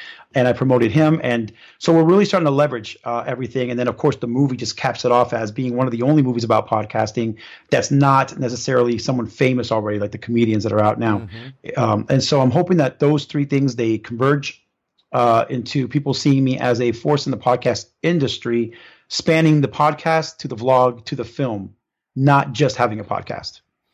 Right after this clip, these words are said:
Speaker 2: Well, seems like you got all the bases covered there. <laughs>
Speaker 1: Yeah, and somewhere in there, I need to go chill and just, you know, watch some T V.
Speaker 2: Yeah,
Speaker 1: But
Speaker 2: yeah, yeah.
Speaker 1: <laughs>
Speaker 2: Well, it's interesting 'cause there's this, uh, there's this idea of striking while the iron's hot.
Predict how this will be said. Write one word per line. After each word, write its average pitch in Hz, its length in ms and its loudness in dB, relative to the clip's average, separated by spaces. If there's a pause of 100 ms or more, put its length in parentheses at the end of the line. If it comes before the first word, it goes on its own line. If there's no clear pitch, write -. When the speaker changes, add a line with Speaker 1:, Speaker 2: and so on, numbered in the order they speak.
(200)
Speaker 2:
Well, 110 120 -2
seems 107 260 -4
like 110 140 -6
you 104 80 -4
got 107 180 -2
all 110 180 0
the 110 80 -6
bases 101 380 -6
covered 98 340 -8
there. 98 200 -2 (160)
<laughs> 160 480 -2 (460)
Speaker 1:
Yeah, 143 160 2
and 123 180 2
somewhere 170 280 2
in 143 80 4
there, 131 120 2
I - 20 0
need 123 140 -2
to 113 140 -6 (360)
go 117 100 -6
chill 113 320 -2
and 107 120 -6
just, - 220 -12
you 117 80 -4
know, 104 60 -4
watch 107 200 0
some 107 140 -8
T 123 180 -4
V. 117 100 -2
Speaker 2:
Yeah, 127 160 -4
Speaker 1:
But 127 220 2
Speaker 2:
yeah, 101 520 0
yeah. 277 180 -4
Speaker 1:
<laughs> - 60 -8
Speaker 2:
Well, 190 200 6
it's 214 180 0
interesting 196 460 -2
'cause 139 180 -2
there's 135 180 -6
this, 135 180 -2 (100)
uh, 147 180 -4 (100)
there's 131 260 2
this 123 440 -2 (160)
idea 117 480 2
of 110 120 -2
striking 120 400 -2
while 110 140 0
the 107 100 -4
iron's 101 300 -4
hot. 110 420 -6